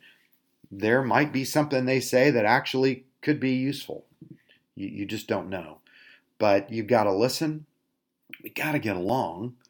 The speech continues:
And, um, but that being said, there are limits, and we need to know what those limits are. And I, I am just huge on free speech, uh, uh,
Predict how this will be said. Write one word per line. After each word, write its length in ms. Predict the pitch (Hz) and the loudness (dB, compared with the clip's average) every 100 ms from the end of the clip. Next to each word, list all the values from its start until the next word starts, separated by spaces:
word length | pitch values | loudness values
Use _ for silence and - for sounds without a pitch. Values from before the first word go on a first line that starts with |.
| _ _ _ _ _ _ | _ _ _ _ _ _
And, 600 | 113 110 107 101 95 92 - | -6 -4 -2 -2 -4 -8 -8
um, 460 | 92 90 85 85 - _ _ _ _ _ _ _ _ _ _ _ _ _ _ | -6 -6 -8 -12 -20 _ _ _ _ _ _ _ _ _ _ _ _ _ _
but 460 | 104 - 113 98 101 | -18 0 0 0 4
that 300 | 120 127 123 | 6 6 6
being 260 | 147 131 | 4 4
said, 580 | 120 156 165 135 127 113 - _ - | 2 6 8 8 4 0 -14 _ 0
there 120 | 175 | 6
are 140 | 196 190 | 8 8
limits, 680 | 220 202 - - - - - _ _ - | 4 0 -2 -4 -12 -14 -18 _ _ -2
and 140 | 156 | 0
we 80 | 190 | 0
need 140 | 190 | 0
to 100 | 156 | 2
know 180 | 147 139 | 4 4
what 200 | 135 131 | 4 4
those 200 | 123 107 | 2 0
limits 320 | 110 113 - | -2 -4 -2
are. 380 | 92 87 156 - _ _ _ | -2 -2 -4 -8 _ _ _
And 160 | 113 117 | -2 0
I, 300 | 113 104 - _ _ _ _ - | 0 -2 -10 _ _ _ _ -10
I 180 | 107 113 | -4 -2
am 240 | 104 95 | -2 -6
just 240 | 95 101 - - - | -6 -10 -12 -10 -6
huge 760 | 127 143 113 95 - - - - - | 0 0 0 -2 -4 -10 -12 -14 -8
on 220 | 95 92 | -6 -6
free 320 | - - 104 | -8 -4 -4
speech, 600 | - 131 120 - - - _ _ _ _ _ _ - | -4 -4 -6 -8 -16 -18 _ _ _ _ _ _ -8
uh, 40 | |
uh, 680 | 90 87 85 - 90 87 | -4 -2 -4 -6 -10 -10